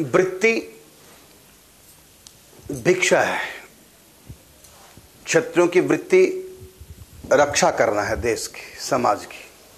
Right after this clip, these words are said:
वैश्य की वृत्ति, वैश्य की वृत्ति क्या है?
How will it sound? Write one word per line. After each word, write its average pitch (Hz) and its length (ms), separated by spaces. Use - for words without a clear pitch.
वैश्य 143 360
की 175 120
वृत्ति, 165 680
वैश्य 139 340
की 170 120
वृत्ति 165 320
क्या 165 180
है? 175 300